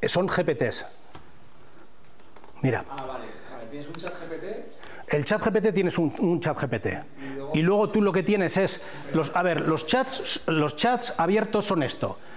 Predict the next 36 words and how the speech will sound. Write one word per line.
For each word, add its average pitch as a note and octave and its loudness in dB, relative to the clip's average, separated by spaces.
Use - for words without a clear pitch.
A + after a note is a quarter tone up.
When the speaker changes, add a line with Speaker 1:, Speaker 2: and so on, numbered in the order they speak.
Speaker 1:
Aquí F#3+ 4
he G3+ 6
hablado G3 4
sobre G#3 4
gamificación C#3 2
y D3 4
realidad C#3 2
aumentada, G#3 2
que C3 4
hemos B2+ 4
hablado C3 4
ahora, G#3+ 4
hemos D3 2
hablado D#3 4
del D3 4
impacto C#3+ 2
de C#3 4
los C3+ 2
frontones, G3+ 2
que - 0
hemos B2+ 2
hablado C3 4
ahora, G3+ 4
evaluación C#3 2
inicial E3 4
de C#3+ 4
educación B2+ 2
física, E3 0
que B2 2
es B2 0
que B2+ 2
lo A2+ 4
estará A2+ 0
usando B2+ 4
mi B2 6
pareja. F#3 2